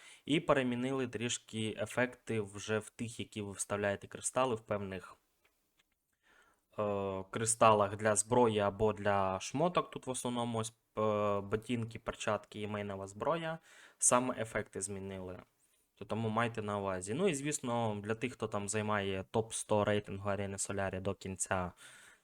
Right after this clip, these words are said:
івенту, отримує спеціальний костюмчик ось такий, якщо хто не бачив. Е, потім вам, пом-, вам там понадають ще ось титул рицара, е, Арени Солярі і бокс з тисячами крон,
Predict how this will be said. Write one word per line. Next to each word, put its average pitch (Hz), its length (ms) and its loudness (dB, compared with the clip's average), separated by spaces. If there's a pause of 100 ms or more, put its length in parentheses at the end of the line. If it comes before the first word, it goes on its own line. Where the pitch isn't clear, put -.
івенту, 147 720 4
отримує 113 640 0
спеціальний 98 520 -2
костюмчик 175 640 -2
ось 147 160 2
такий, 139 340 -6
якщо 123 300 -4
хто 117 200 -6
не 113 100 -2
бачив. 107 840 -6 (500)
Е, 101 120 0
потім 117 420 -2
вам, 113 220 2
пом-, 98 600 -4
вам 117 200 6
там 107 140 -2
понадають 104 480 -2
ще - 140 -4
ось 95 280 -2
титул 143 640 2 (880)
рицара, 117 520 2
е, 107 400 2
Арени 110 240 2
Солярі 104 480 0
і 151 540 -2 (420)
бокс 131 520 2
з 107 180 0
тисячами 107 600 -6
крон, 170 440 -2